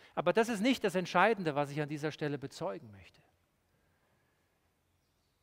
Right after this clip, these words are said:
Ich hatte keine Ahnung, wie es ausgehen würde mit meiner Unterschrift,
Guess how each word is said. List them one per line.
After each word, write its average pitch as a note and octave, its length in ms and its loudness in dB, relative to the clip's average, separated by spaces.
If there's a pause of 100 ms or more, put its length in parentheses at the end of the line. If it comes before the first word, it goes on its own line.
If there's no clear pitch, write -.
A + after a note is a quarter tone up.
(840)
Ich D3+ 160 -4
hatte F#3 200 4
keine G3+ 440 -2
Ahnung, D#3 520 -4
wie D3+ 120 -6
es - 460 -14
ausgehen F3 580 0
würde D3+ 260 -4
mit C#3+ 180 -8
meiner D3 280 0
Unterschrift, F#3 840 -4